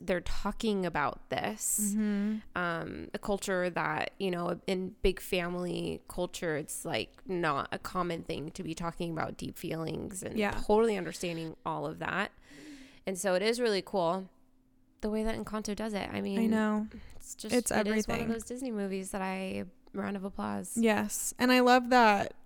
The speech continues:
Speaker 2: we opened up with asking her a question about, uh, if it's Latino or Hispanic. And
Speaker 1: Yeah, what are the differences?
Speaker 2: what are the differences?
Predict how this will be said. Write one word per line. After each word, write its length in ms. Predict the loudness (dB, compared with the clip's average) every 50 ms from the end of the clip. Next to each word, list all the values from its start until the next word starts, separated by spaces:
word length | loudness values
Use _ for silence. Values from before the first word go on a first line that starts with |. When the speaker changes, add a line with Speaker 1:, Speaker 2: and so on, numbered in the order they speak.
| -10 -6
Speaker 2:
we 240 | 0 2 4 4 8
opened 320 | 8 8 8 8 8 8 8
up 120 | 8 8 8
with 100 | 6 6
asking 320 | 6 4 4 4 4 4
her 100 | 6 4
a 60 | 4
question 440 | 4 2 2 2 2 2 2 2 2
about, 460 | 2 4 6 6 6 6 4 2 -2 -6 -4
uh, 460 | 0 0 2 2 2 0 0 -2 -4 -6 -10 -14 -20 -20 -8 -2
if 160 | 0 4 4
it's 360 | 4 4 4 4 2 2 2 0 -6 -20 -20 _ -8
Latino 560 | -6 -4 0 0 2 2 4 2 2 2 0 -4 -10 -20 -16 -8 -2
or 480 | 0 2 4 4 4 4 2 0 -4 -8 -12 -20 -18 -8
Hispanic. 760 | -2 2 2 6 8 8 10 10 10 8 6 4 0 -10 -14 -14 -14 -14 -16 -20 -20 -20 -20 -20 -20 -20 -10 -2 0
And 100 | 2 4
Speaker 1:
Yeah, 200 | 4 4 6 4
what 80 | 4
are 80 | 4 4
the 100 | 2 2
differences? 640 | 0 0 -2 -2 -4 -6 -6 -6 -4 -4 -2 2 6 8
Speaker 2:
what 160 | 10 10 10
are 40 | 10
the 100 | 8 8
differences? 720 | 6 4 4 2 2 4 4 4 4 4 4 2 2